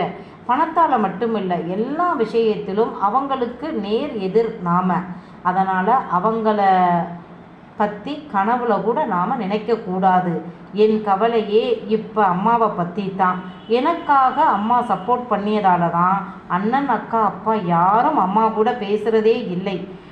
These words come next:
மகனை பார்க்கணும், பேரன் பேத்தியை பார்க்கணும் என்ற ஆசை அம்மாவுக்கு இருக்கு. வெளியே சொல்ல முடியாம தவிக்கிறாங்க. ஆனால் அண்ணன் அன்னைக்கு பிள்ளைகள் பற்றி ஞாபகம் இருக்கான்னு கூட தெரியாது. வேலைக்காரங்க கிட்ட விட்டுட்டு டூர் போயிருக்காங்க.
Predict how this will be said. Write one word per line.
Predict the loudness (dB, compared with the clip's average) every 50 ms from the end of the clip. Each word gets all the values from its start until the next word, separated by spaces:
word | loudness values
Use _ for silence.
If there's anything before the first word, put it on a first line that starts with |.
| -6 -2
மகனை | 0 0 2 2 0 0 0 -2
பார்க்கணும், | 0 2 2 2 2 0 -2 -2 -2 -2 -4 0
பேரன் | 0 0 0 0 -2 -2
பேத்தியை | -2 -2 -2 -2 -4 -4 -2 0
பார்க்கணும் | 2 2 2 2 2 0 0 0 0 -2
என்ற | -2 -4 0 2 2
ஆசை | 4 4 4 4 2 2 0 -2 0 0
அம்மாவுக்கு | 0 2 2 2 2 2 0 -2 -4 -4 -2
இருக்கு. | 0 2 0 0 0 -2 -4 -6 -6 -8 -12 -16 -10 -4
வெளியே | -2 -2 0 0 0 0 -2 -2
சொல்ல | -2 0 2 2 2 2
முடியாம | 2 0 0 -2 0 0 0 0 2 0 0 -2
தவிக்கிறாங்க. | 0 -2 -2 -2 -2 -2 -2 0 0 0 0 0 0 0 0 0 -2 -8 -14 -16 -10 -2
ஆனால் | 0 2 2 4 4 4 2 2 2 0
அண்ணன் | 0 0 0 0 0 0 0
அன்னைக்கு | 0 2 2 2 2 0 0 -2 -4 -4 -4 -2 -2
பிள்ளைகள் | 0 0 0 -2 0 0 0 0
பற்றி | 0 -2 -4 -4 -6 -4 -4 -2 -2
ஞாபகம் | -2 -2 0 0 0 0 2 0 0 0
இருக்கான்னு | 0 0 0 0 0 0 2 2 2 2
கூட | 2 2 2
தெரியாது. | 2 2 2 2 2 4 4 4 4 4 4 2 2 -2 -10 -14 -18 -20 -12 -6
வேலைக்காரங்க | 0 0 2 2 2 0 0 0 0 0 0 -2 -4 -4
கிட்ட | -4 -6 -8 -4 -2 -2 0
விட்டுட்டு | 0 -2 -2 -2 -2 -2 -2 -4
டூர் | -6 -4 -4 -4 -4 0 2
போயிருக்காங்க. | 2 2 4 2 0 -2 -2 0 0 0 0 0 0 0